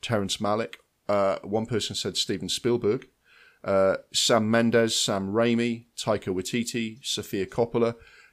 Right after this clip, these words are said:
David Lynch, Ken Loach, Denis Villeneuve, Baz Luhrmann, Tim Burton, Ron Howard, Guillermo del Toro, Paul Thomas Anderson. So that list contains some people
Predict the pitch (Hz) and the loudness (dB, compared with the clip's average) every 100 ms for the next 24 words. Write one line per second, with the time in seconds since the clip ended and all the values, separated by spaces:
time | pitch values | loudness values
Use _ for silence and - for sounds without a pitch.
0 | _ 113 101 95 95 107 110 - - - | _ 0 0 0 -2 -2 -2 -6 -10 -12
1 | - - 107 101 110 110 - - - - | -12 -6 -4 0 0 -2 -6 -10 -10 -4
2 | 110 101 92 120 113 110 107 107 - _ | -2 -2 0 2 2 2 2 0 -10 _
3 | - - _ - 107 104 113 107 104 101 | -20 -20 _ 0 4 4 4 4 4 2
4 | 101 95 _ _ _ - 123 110 107 104 | -2 -8 _ _ _ -2 -2 2 2 2
5 | 104 101 104 113 113 104 104 110 104 104 | 0 -6 -2 2 2 2 2 4 4 2
6 | - - 110 101 98 98 - 117 104 95 | -2 -2 0 0 -2 -4 -2 0 2 0
7 | 92 - 101 - 101 92 104 101 92 - | -2 -6 -6 -6 -8 -4 -4 -4 -6 -8
8 | - - - 123 123 - _ - - - | -10 -10 0 2 2 0 _ -20 -20 -20
9 | - - 185 151 160 147 - 110 - 117 | -8 4 6 6 2 0 -2 -6 0 2
10 | 107 104 - - - 117 - 110 - 107 | 2 0 -4 -4 -4 -4 -4 -8 -4 -6